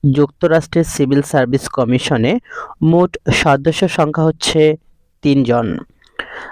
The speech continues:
জাপানের পাবলিক সার্ভিসের কাঠামো গড়ে ওঠে কোন সাম্রাজ্যের সময়ে? জাপানের পাবলিক সার্ভিসের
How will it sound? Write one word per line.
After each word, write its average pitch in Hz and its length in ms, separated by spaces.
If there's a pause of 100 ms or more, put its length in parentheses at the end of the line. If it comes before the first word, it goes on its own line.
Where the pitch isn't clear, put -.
(280)
জাপানের 165 440
পাবলিক 151 420
সার্ভিসের 165 580 (360)
কাঠামো 143 580
গড়ে 135 240
ওঠে 190 360 (300)
কোন 208 240
সাম্রাজ্যের 156 680
সময়ে? 113 540 (880)
জাপানের 170 420
পাবলিক 143 380
সার্ভিসের 147 640